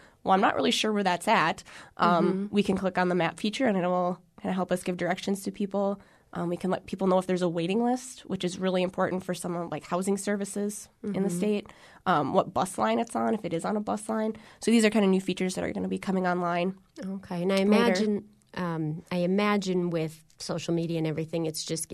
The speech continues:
Speaker 2: easier to promote an, uh, your online resources too?
Speaker 1: Yeah. Um, you know, so in this day and age, not everyone is as comfortable calling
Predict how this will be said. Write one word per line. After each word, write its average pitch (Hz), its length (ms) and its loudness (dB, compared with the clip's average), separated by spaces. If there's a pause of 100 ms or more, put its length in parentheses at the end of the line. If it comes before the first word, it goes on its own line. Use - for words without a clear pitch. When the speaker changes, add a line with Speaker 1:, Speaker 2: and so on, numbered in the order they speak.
Speaker 2:
easier 170 640 -2 (300)
to 185 120 -2
promote 175 640 -2 (160)
an, - 240 -6
uh, - 140 -4
your 170 200 -2
online 170 380 0
resources 180 720 -2
too? 220 320 2 (160)
Speaker 1:
Yeah. 240 460 6 (300)
Um, 240 460 6
you 254 140 6
know, 247 80 6
so 247 160 4
in 247 100 8
this 240 160 0
day 254 160 6
and 233 80 6
age, 208 420 4 (220)
not 220 320 6
everyone 202 560 6
is 190 560 4
as 202 160 4
comfortable 190 400 2
calling 240 560 4